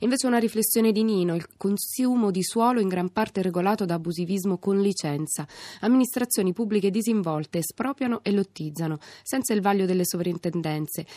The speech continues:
e in combutta con palazzinari della peggiore specie, pezzi di territori sottratti alle cittadinanze, deturpati accorpando le città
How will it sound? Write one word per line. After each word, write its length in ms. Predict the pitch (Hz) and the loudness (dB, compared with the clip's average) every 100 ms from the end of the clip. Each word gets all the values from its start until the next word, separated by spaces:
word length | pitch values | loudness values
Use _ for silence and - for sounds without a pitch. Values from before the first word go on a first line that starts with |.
| - | -6
e 80 | - | 2
in 120 | 196 | 2
combutta 520 | - 220 226 247 214 | 2 0 0 -2 -4
con 160 | 185 175 | -2 -2
palazzinari 640 | 170 175 - 190 190 180 | -2 -2 -2 -2 0 0
della 200 | 165 170 | 0 -2
peggiore 500 | 165 - 165 156 170 | -2 -4 -4 -2 -2
specie, 580 | 165 - 156 151 - 160 - - - | -2 -4 -4 -4 -4 -8 -10 -20 -4
pezzi 300 | 240 233 180 | -2 -2 -2
di 100 | 185 | 0
territori 540 | 196 185 196 240 233 | 0 0 0 0 0
sottratti 560 | - 185 - 214 220 202 | 0 -4 -2 -2 0 0
alle 120 | 180 | 0
cittadinanze, 800 | 170 - 175 170 156 143 156 165 | 0 -4 -2 0 0 -2 -2 -4
deturpati 420 | 160 160 185 - | -4 -4 -8 -2
accorpando 240 | 226 233 190 | 0 2 2
le 140 | 175 | 0
città 480 | - - _ 208 233 | -2 -8 _ -2 -2